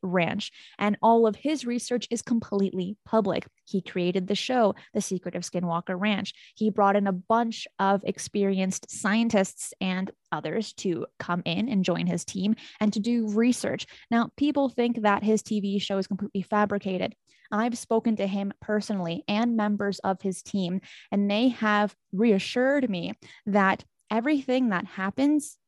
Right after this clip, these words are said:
happens. There, there is nothing that is fabricated for the T V show. If anything, they want to keep it a hundred percent natural.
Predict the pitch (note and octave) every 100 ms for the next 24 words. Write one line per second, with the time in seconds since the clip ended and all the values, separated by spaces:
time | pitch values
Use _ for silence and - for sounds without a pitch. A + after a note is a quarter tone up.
0 | _ - F#3+ F#3+ - - - G#3 G#3+ G#3
1 | G#3 G#3 F#3+ G#3+ A3 A3 - B3+ B3 G3
2 | G3 G3 - G3+ G3+ - - _ - G3
3 | G3+ G#3 G3+ G3 - - A3 G3+ - G3+
4 | F#3 G3+ - F#3+ - F#3 - A#3+ B3 G#3
5 | G#3 - - G#3+ A3 A#3+ B3 - A3+ A3
6 | G#3+ - - G3 F3 G#3+ A3+ A#3+ - -
7 | G#3 - F3+ F3 F#3 - _ _ G3 F#3+
8 | F3+ - - C3+